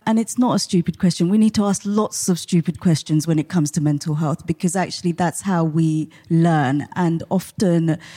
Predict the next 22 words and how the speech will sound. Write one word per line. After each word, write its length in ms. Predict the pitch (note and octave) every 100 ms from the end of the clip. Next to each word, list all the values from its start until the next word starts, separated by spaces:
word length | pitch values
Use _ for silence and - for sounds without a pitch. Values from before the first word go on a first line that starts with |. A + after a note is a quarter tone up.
| - - - -
the 400 | F#3+ F3+ E3+ E3+
stigma 760 | - - F3+ F3+ E3+ E3 D#3
and 240 | D#3 D3+ D#3
embarrassment 800 | E3+ E3+ E3+ E3+ F3+ D#3+ D#3
of 100 | D#3+
not 220 | E3 D#3+ -
asking 640 | E3 E3 - - D3+ D3+ D3
gets 340 | F#3+ - -
in 140 | D3+
the 80 | D#3
way 260 | E3 E3 D#3
of 120 | D3
us 200 | D3 D3+
seeking 540 | - E3 D3+ D3+ C#3+
help. 440 | D3 F3 C3+ - -
So 160 | -
I 60 | E3
think 180 | F3+ D#3
it's 140 | -
a 40 | D#3
great 380 | - E3+ D3+
question. 640 | - C#3 C#3+ - G2 B3+